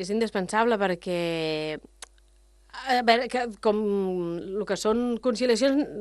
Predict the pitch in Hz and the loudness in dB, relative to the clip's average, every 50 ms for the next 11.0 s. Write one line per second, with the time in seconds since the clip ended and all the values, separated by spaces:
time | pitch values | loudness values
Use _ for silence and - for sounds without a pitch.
0 | 214 208 190 196 190 185 190 226 220 220 254 240 214 202 190 175 202 190 185 185 | -2 -2 0 0 -2 -2 -2 -2 -2 -2 0 -2 -2 -2 -2 -4 -4 -6 -6 -6
1 | 190 196 185 180 175 175 294 359 392 285 180 170 - - 196 180 180 175 170 175 | -8 -6 -6 -4 -4 -2 -2 0 0 0 0 -2 -2 -2 -2 0 0 0 0 0
2 | 175 170 170 170 165 170 165 165 - 185 180 175 202 220 240 247 240 202 - - | 0 0 0 -2 -2 -4 -6 -6 -6 -6 -6 -2 2 4 6 6 6 4 2 -2
3 | - 185 175 170 170 175 170 175 180 180 170 185 185 196 196 208 202 196 220 208 | -4 -2 0 2 2 2 0 0 -2 -2 0 2 0 2 0 0 -2 0 -2 -2
4 | 202 202 185 - - 107 104 - - 202 101 98 - 101 95 - - 208 208 208 | -2 -2 -4 -4 -4 -4 -2 -2 -2 -4 -4 -4 -4 -6 -6 -6 -6 -6 -6 -6
5 | - - 214 214 214 208 202 196 190 196 202 196 196 196 202 208 214 208 208 208 | -6 -6 -4 -2 -2 -2 -2 -4 -4 -4 -4 -4 -2 -2 -2 0 2 2 2 2
6 | 208 208 202 202 208 208 202 208 208 196 190 190 185 180 180 175 175 175 180 175 | 4 4 4 4 4 2 0 -2 -4 -2 -2 -2 -2 -2 -2 -2 -2 -2 -4 -4
7 | 185 208 233 240 208 185 170 - - 196 180 175 170 175 170 170 175 175 - - | -4 -4 -2 -2 -2 -4 -6 -6 -8 -8 -6 -6 -6 -8 -8 -10 -10 -12 -14 -18
8 | - - - - - - - - - - - - - - - - 214 196 214 202 | -20 -20 -20 -20 -20 -20 -20 -20 -20 -20 -20 -20 -20 -10 -2 0 2 2 4 4
9 | - 208 196 202 196 226 220 202 202 185 202 190 190 - 214 208 202 220 226 208 | 6 6 6 6 6 4 2 4 2 4 4 4 2 4 2 0 0 0 -2 -2
10 | 208 185 - - 214 220 214 214 214 208 208 208 180 - 180 175 175 180 180 180 | -2 -4 -4 -2 0 2 4 4 2 2 0 -4 -6 -6 -6 -6 -4 -2 -2 0